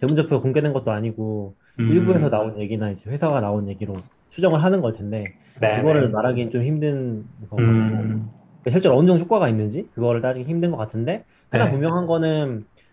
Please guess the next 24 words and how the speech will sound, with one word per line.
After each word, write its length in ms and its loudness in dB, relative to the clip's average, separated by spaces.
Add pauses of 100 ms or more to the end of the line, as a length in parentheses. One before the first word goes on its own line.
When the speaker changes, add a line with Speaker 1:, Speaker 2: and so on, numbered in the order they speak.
(140)
Speaker 1:
이제 160 -2
씨피가 640 0
도커 320 -4
데스크탑 520 -8
얘기 120 -6
잠깐 260 -8
했는데 400 -2
도커 220 -2
데스크탑이 760 0
메인인 520 2
건 140 -2
맞는 240 -4
것 60 -4 (100)
같아요. 160 -18
지금은. 420 -4 (440)
그러니까 280 -2 (280)
Speaker 2:
음. 180 -12 (120)
Speaker 1:
수익 160 2
모델 240 4
거기서밖에 440 0
찾을 200 -2
수 80 -6
없는 220 -6
상황? 260 -6